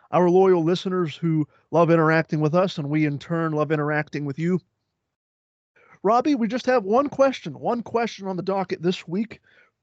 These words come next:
And question number one, uh, we'll, we'll, we'll basically, I guess we can split it, uh, split it down the middle. You give your thoughts and I'll give mine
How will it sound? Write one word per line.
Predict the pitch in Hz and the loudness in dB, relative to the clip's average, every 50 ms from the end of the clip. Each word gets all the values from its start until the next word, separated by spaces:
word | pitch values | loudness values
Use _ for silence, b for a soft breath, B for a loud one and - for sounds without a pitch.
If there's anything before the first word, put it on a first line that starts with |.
| - | -6
And | - 156 160 160 160 165 160 151 | -2 0 2 4 4 4 2 0
question | - - 196 202 - - 202 | 2 2 2 2 2 0 0
number | 196 202 185 175 180 | 0 2 4 4 4
one, | 180 170 175 190 208 208 202 180 170 180 | 2 2 0 0 0 0 0 0 -2 -6
uh, | 170 - - _ _ _ _ _ _ - 165 156 165 180 | -8 -8 -10 _ _ _ _ _ _ -12 -8 -4 -2 -2
we'll, | 190 233 247 233 | 0 -2 -2 -2
we'll, | 277 294 269 | -2 -2 0
we'll | 294 302 | 0 0
basically, | 302 311 294 233 - 247 - 254 262 262 | 2 2 0 0 0 -2 -4 -2 0 2
I | 247 | 2
guess | 240 254 240 226 - | 4 2 2 0 0
we | 247 | -4
can | - - 190 - | -4 -2 -4 -4
split | - - - 170 170 180 | -4 -6 -4 -4 -2 -2
it, | 185 - | -4 -4
uh, | - - 151 147 147 151 151 160 170 | 0 2 4 4 4 4 4 2 0
split | - - - 190 180 165 | -2 -2 2 2 2 4
it | 147 | 4
down | 165 156 156 147 | 2 2 2 2
the | 143 | 0
middle. | 147 151 160 175 165 | 0 0 2 2 0
You | 156 160 | -2 -2
give | 143 151 151 135 | 0 0 0 0
your | 147 156 156 | 0 -2 -2
thoughts | - 151 147 156 151 - - | -2 -2 -2 -2 -2 -6 -6
and | 127 | -6
I'll | 131 139 | -4 -2
give | 139 151 143 139 | 0 0 0 0
mine | 139 139 147 156 156 | -2 -2 -2 -2 -4